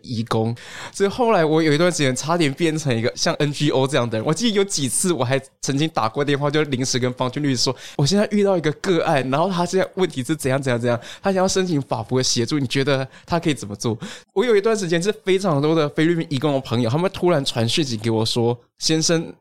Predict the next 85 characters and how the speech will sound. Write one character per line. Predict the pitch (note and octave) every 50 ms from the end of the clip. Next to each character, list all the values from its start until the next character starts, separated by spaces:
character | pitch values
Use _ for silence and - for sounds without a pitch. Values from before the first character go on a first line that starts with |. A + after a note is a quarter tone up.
| _ _
我 | - C3
现 | B2+ - F3+
在 | F3+ F3+ F3+ -
遇 | G3 F3+
到 | D#3+ F#3+ F3+ E3
了 | D#3 C#3+ B2+
一 | C3
个 | A#2+ A#2 C#3 C3 A#2+ A#2+ A#2+
怎 | A#2+ - - A#2
么 | A#2+ D3
样 | E3 D#3 D3
子 | C3
的 | A#2 A#2 A2+ -
问 | E3 D3+ B2+ A#2+
题， | A2 - - B2+ A2+
然 | A2 G#2+
后 | B2+ D#3
我 | C3+ B2+
现 | A#2 D#3 D#3
在 | D#3+
真 | D3+ - D#3
的 | D3+ D3
被 | B2+ - - D#3+ C#3
债 | - - - C#3+ C3 A2+
务 | - - D3+ C3+ B2 A2+ - - - _
这 | - - D#3+
个 | D3 C#3
问 | - D3+
题 | C3 C3+ A#2+
绑 | A#2 - A2 G#2 G#2+
住， | G#2 - - A2+ G#2+
你 | A#2 A#2+
可 | A2+ - C#3+
以 |
帮 | D3 - C#3 B2 C3+
帮 | B2+ C3 A#2+ B2+
我 | B2 A2 G2+
吗？” | G2 - - G2+
之 | - - A2+ A2+
类 | A2+ A#2 A2 G2+
的。 | - -
很 | - B2 A2 A2
多 | A#2+ B2 C3+ C3
的 | B2
菲 | A#2+ - B2
律 | B2+
宾 | C3 B2 -
移 | -
工 | - A2+ A2 A2 A2+
开 | - - A#2+
始 | A#2 G#2
传 | - - G2+ F#2+
讯 | F#2+ - A#2 G#2+
息 | G2+ A#2+ -
给 | - - -
我， | F#2 - - - - _ _
那 | - E3 F3
过 | E3+ F#3+ E3
程 | D3+ - C3 A2
里 | A2
面 | A#2 B2+ B2+
我 | A#2 A#2+
也 | B2
访 | A#2+ - G#2 G2 G2+
了 | G2+ G#2 - - - _ _
十 | - - - B2+ B2+
几 | - - B2+ G#2
位 | G2+ B2 C3+ A#2+ A2
有 | A2 A2 G#2+
类 | A2+ A#2 B2
似 | A#2+ - -
情 | A#2 - - G#2 G#2+
况 | G#2+ - B2+ A#2 A2
的， | G#2+ F#2+ - _ _ _ _ _
的 | - A#2+ A2 G#2+
菲 | G#2 - B2+
律 | B2 B2+
宾 | A#2 A2 -
移 | - G#2
工， | G2+ - G#2+ G#2 G#2+
然 | A#2 B2
后 | B2 D#3+ F3+ D#3+
你 | D#3 C3+
其 | A2+ - C#3+
实 | C3 - C#3+ C#3+ C#3+